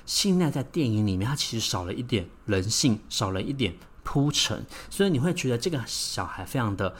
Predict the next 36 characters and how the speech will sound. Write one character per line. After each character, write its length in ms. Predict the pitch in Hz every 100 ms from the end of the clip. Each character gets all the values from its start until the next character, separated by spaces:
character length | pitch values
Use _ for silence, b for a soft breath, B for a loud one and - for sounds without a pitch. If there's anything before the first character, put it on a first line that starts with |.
| B B
讨 180 | - 95
人 180 | 90 104
厌， 160 | 135
好 120 | 92
像 160 | 90 135
有 80 | 123
点 200 | 123 95
就 80 | 110
是 200 | - 117
故 200 | 135 131
意 80 |
装 240 | 117 123 117
成 140 | 107
自 140 | 98 117
己 120 | 92
是 200 | - 101
一 120 | 98
个 220 | 98 87
大 260 | 87 107 95
人， 220 | 78 60 B B
你 140 | B 151
也 80 | 165
不 100 | -
太 160 | 175
了 160 | 147 120
解 100 | -
为 140 | 156
什 100 | 143
么 80 | 95
他 140 | -
跟 260 | 139 147 165
人 180 | 135 110
群 240 | 131 104 101
这 140 | 147
么 160 | 120 101
的 200 | 92